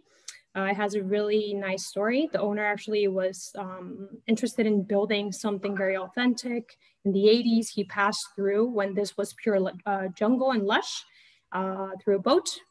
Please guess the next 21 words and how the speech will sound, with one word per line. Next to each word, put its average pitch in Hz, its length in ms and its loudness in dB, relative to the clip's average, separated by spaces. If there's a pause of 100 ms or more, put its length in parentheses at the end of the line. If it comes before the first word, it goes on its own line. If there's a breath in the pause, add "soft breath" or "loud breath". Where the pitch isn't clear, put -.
(160)
He 202 120 -2
saw 202 580 0
the 190 100 -8
beach, - 520 -2
he 208 100 -2
jumped 190 380 -2
off 233 240 -2
the 240 60 -2
beach, 240 580 -2
he 196 300 -6
got 214 240 0
to 277 100 -2
the 240 60 2
beach, 220 320 0
and 208 120 -4
he 214 80 -4
said, 196 240 -6
"This 220 220 -4
is 220 280 -2
the - 80 -20
place." - 420 -12